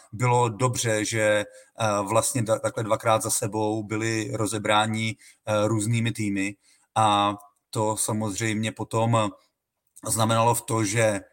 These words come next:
k týmu byl je-, jako manažer nebo prezident, eh, operations přizván Jerry Colangelo,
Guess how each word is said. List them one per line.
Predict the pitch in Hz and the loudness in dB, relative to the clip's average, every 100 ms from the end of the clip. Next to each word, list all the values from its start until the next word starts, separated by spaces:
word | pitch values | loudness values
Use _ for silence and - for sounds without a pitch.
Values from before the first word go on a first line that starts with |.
| _ | _
k | - | -10
týmu | 120 113 117 113 | -2 0 0 0
byl | 113 113 | 0 2
je-, | 113 113 | 2 2
jako | 110 117 | -2 0
manažer | 113 110 107 113 | 0 2 0 0
nebo | 110 101 | -2 -2
prezident, | 110 104 110 110 113 110 | -2 -2 0 0 0 -2
eh, | 117 107 | 0 2
operations | 110 - 107 107 - 117 107 - - | 0 -2 -2 -2 0 -2 -2 -2 -2
přizván | - 107 110 110 | -6 0 0 0
Jerry | 110 110 | -2 -2
Colangelo, | 110 104 101 104 98 110 | -4 -4 -2 0 0 -2